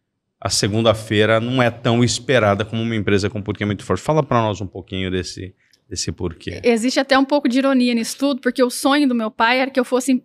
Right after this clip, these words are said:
Speaker 2: empreendedora, que eu empreendesse, que eu tivesse um negócio próprio. E eu nunca quis ter um negócio próprio, porque eu falava que C L T era bem tranquilo, eu tinha férias, décimo terceiro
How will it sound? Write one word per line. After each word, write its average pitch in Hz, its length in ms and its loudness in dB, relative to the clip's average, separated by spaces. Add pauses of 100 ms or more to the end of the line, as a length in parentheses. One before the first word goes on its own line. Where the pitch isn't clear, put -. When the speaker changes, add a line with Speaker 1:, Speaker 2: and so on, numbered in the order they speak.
(120)
Speaker 2:
empreendedora, 233 560 2
que 185 100 -6
eu 202 40 -2
empreendesse, 220 500 2
que - 60 -10
eu 262 40 -4
tivesse 226 320 -2
um - 40 2
negócio 220 340 0
próprio. 190 400 -2
E 214 80 -2
eu 214 100 2
nunca 262 340 4
quis 262 300 -4
ter 208 200 -2
um 233 80 -4
negócio 196 380 0
próprio, 208 420 0
porque 254 240 -2
eu 233 60 0
falava 208 300 2
que - 80 -12
C - 120 -4
L 220 160 0
T 226 220 2
era 226 140 2
bem 247 260 2
tranquilo, 254 520 0
eu 196 60 -2
tinha 220 200 -4
férias, 233 540 0
décimo 202 320 -2
terceiro 240 560 0